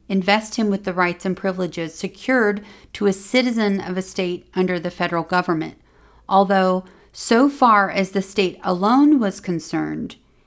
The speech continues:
he would undoubtedly be entitled to the rights of a citizen and clothed with all the rights and immunities which the Constitution and laws of the state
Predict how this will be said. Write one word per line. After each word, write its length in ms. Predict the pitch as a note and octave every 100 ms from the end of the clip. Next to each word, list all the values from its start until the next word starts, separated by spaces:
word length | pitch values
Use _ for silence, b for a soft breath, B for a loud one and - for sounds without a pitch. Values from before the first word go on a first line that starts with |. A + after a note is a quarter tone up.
| _
he 160 | _ G#3
would 380 | F#3 F#3 F3 F#3
undoubtedly 800 | G3 F#3 F#3 F#3+ A3 A3+ F3 F3
be 220 | E3 F3+ F3
entitled 580 | F3+ F3 E3+ E3+ E3
to 80 | D#3
the 100 | F#3
rights 360 | E3+ D#3+ D#3+ -
of 80 | F3
a 60 |
citizen 600 | E3+ F3+ E3+ E3+ D#3+ E3+ B B B
and 280 | G3 F#3+ F#3
clothed 640 | - A#3 A3 G#3+ G#3+ - -
with 200 | F#3+ F#3+
all 280 | F#3 G3 F#3+
the 100 | G3
rights 380 | F3 F3 F3
and 120 | G#3 F3+
immunities 840 | F3+ G#3+ A3+ G#3+ E3+ E3+ F3 -
which 320 | F#3 F#3 F#3
the 80 | -
Constitution 880 | F#3 F3 E3+ - - G#3 G3+ F#3+ F#3
and 220 | F#3 E3+
laws 440 | F3+ G3 A#3+ B3 A#3+
of 200 | F#3 -
the 80 |
state 640 | - - - - F3 -